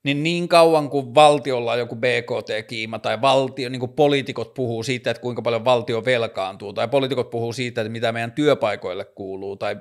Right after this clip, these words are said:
niin kuin, että kuinka paljon valtio on on-, onnistunut työllisyystoimissaan tai jotain muuta, niin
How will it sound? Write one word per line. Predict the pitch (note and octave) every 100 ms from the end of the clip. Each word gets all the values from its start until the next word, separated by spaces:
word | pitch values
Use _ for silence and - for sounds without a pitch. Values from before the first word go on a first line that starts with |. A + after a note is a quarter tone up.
| A#2
niin | A2+
kuin, | A2+
että | A2+ A2
kuinka | C3 B2+
paljon | A#2 A2+ A#2
valtio | C3+ B2+ A#2+
on | A#2
on-, | B2 A#2+ A#2+
onnistunut | C#3 B2+ A#2 A#2 A2
työllisyystoimissaan | C#3+ C3 A2+ G#2+ G2 G#2 G#2 G#2 G#2+
tai | G#2+ A2
jotain | A2 A2+
muuta, | A#2+ A#2 G#2 G#2+ -
niin | A#2+ A#2 A2